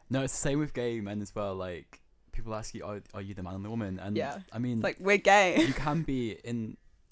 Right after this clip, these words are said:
Speaker 1: you can be more, one could be more submissive, or maybe
Speaker 2: Mm-hmm.
Speaker 1: both equally, like, but that's a different issue. That's not gender rolling.
Speaker 2: Yeah,
Speaker 1: Um,
Speaker 2: exactly.
Speaker 1: so
Speaker 2: There is
Speaker 1: yeah,
Speaker 2: that, like,
Speaker 1: I, I
Speaker 2: straight
Speaker 1: absolutely
Speaker 2: gender
Speaker 1: hate
Speaker 2: role.
Speaker 1: that. If someone asked me that, thankfully no one's asked me that in a while, but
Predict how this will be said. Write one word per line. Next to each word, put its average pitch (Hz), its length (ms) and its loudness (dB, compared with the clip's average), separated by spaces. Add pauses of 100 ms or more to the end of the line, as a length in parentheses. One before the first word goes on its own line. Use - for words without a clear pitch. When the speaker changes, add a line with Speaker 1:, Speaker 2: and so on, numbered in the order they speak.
(120)
Speaker 1:
you 110 80 -12
can 123 100 -8
be 117 100 -6
more, 110 260 -2 (680)
one 110 160 -6
could - 100 -10
be 107 80 -4
more 104 160 -2
submissive, 107 720 0
or 101 100 0
maybe 101 220 -2
Speaker 2:
Mm-hmm. 101 80 -6
Speaker 1:
both 101 220 -6
equally, 98 640 -8 (180)
like, - 100 -20 (400)
but 101 300 -8 (180)
that's 110 300 -6
a - 20 -10
different - 280 -4
issue. 98 260 -8
That's - 460 -8 (200)
not 107 240 -8
gender 98 260 -2
rolling. 87 560 -8
Speaker 2:
Yeah, 196 340 -2
Speaker 1:
Um, 90 120 -10 (180)
Speaker 2:
exactly. 180 440 -6
Speaker 1:
so 165 80 -4
Speaker 2:
There 160 100 0
is 170 60 0
Speaker 1:
yeah, - 80 -2
Speaker 2:
that, - 160 2
like, 143 100 0
Speaker 1:
I, - 40 -4
I - 20 -6
Speaker 2:
straight 117 220 -2
Speaker 1:
absolutely 110 300 -2
Speaker 2:
gender 104 200 -2
Speaker 1:
hate 85 80 -4
Speaker 2:
role. 90 240 -4
Speaker 1:
that. - 120 -14
If - 180 -10
someone 113 220 -2
asked 98 240 -4
me 98 60 -4
that, 90 320 -4 (200)
thankfully 107 280 4
no 107 100 2
one's 101 160 -4
asked 98 220 -10
me 101 60 -6
that 87 140 -6
in - 60 -8
a 90 60 -6
while, 87 340 -4
but 92 400 -8